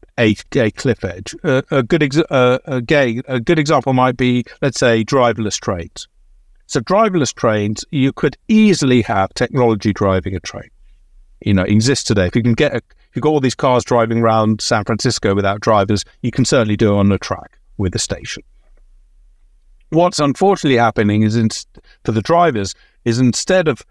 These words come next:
accepting that and working with it and saying, "Okay, we're gonna retrain, we're going to be, um, <clears throat> we're going to be a more sophisticated driver, we're gonna monitor it, et cetera, et cetera, and our job will slowly disappear over a fifteen-year period,"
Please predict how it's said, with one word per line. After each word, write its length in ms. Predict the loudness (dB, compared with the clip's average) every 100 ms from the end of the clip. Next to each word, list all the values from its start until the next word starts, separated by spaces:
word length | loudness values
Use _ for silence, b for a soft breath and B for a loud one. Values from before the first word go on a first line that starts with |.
| _
accepting 680 | -6 -2 -2 -4 0 2 4
that 280 | 2 -2 -6
and 180 | -4 0
working 400 | 2 0 0 0
with 180 | 2 2
it 140 | 0 0
and 120 | -2
saying, 240 | -2 0
"Okay, 300 | 0 0 0
we're 140 | 0 0
gonna 240 | 0 0
retrain, 600 | 0 0 0 2 4 2
we're 120 | 0
going 260 | 0 0 0
to 120 | -2
be, 300 | -2 0 -2 -4 _ _ _
um, 420 | -2 -2 0 -2 -2 0
<clears throat> 200 | 0 0
we're 120 | -2
going 240 | -2 -2
to 80 | -4
be 280 | -4 -4 -6 _
a 40 | -4
more 180 | -2 -2
sophisticated 840 | -4 -2 -2 -2 -2 -2 -2 -4
driver, 560 | 0 2 2 2 2 0
we're 120 | -2
gonna 200 | -4 -4
monitor 600 | -2 0 0 -2 -2 0
it, 180 | 0 -4
et 180 | -10 -6
cetera, 320 | -6 -6 -8
et 80 | -4
cetera, 420 | -2 -2 -2 -2 -4 -12 _ -20 _
and 160 | 0 2
our 100 | 2
job 320 | 2 0 0
will 120 | -4
slowly 540 | -4 0 2 2 2
disappear 600 | 0 -2 -4 -2 0 2
over 240 | 0 0 -4
a 40 |
fifteen-year 600 | -4 -6 -2 -2 0 -2
period," 480 | 0 0 0 -2 -10